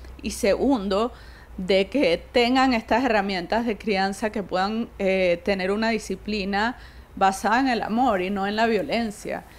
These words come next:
Y precisamente en esto están enfocados los talleres y los programas de prevención que hemos llevado a las comunidades, eh, con un portafolio de talleres,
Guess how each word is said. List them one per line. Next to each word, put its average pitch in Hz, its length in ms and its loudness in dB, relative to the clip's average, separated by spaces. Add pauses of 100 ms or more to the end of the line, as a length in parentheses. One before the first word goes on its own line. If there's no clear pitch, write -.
(180)
Y 196 160 -6
precisamente 262 1400 2
en 202 100 -2
esto 226 560 2
están 214 380 0
enfocados 196 760 2
los 196 160 -2
talleres 185 460 2
y 240 80 2
los 196 120 0
programas 185 480 0
de 208 100 -2
prevención 180 600 -2
que - 80 -8
hemos 190 220 -2
llevado 175 380 2
a 175 40 0
las 185 140 -2
comunidades, 175 880 -2 (480)
eh, 202 400 4
con 202 180 2
un 208 140 -2
portafolio 220 1040 2 (400)
de 202 580 2
talleres, 208 880 2